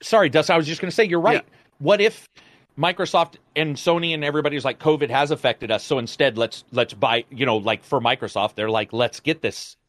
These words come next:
Speaker 1: title that is normally exclusive.
Speaker 2: Mm.
Speaker 1: That'll be our announcement for E three," or one of.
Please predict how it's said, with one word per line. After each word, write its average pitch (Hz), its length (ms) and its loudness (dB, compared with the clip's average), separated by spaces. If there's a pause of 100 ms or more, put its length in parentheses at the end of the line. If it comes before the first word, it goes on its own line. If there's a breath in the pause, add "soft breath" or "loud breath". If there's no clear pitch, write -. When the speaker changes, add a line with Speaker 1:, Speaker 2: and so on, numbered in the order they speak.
(380)
Speaker 1:
title 107 280 0
that 95 160 -8
is 92 140 -12
normally 95 260 -6
exclusive. 92 600 -8 (240 soft breath)
Speaker 2:
Mm. 143 140 -10
Speaker 1:
That'll 123 220 2
be 120 160 2
our 113 100 4
announcement 110 500 -6
for 110 140 -4
E 107 80 -4
three," 117 220 -2
or 95 100 -2
one 117 240 0
of. 90 260 -4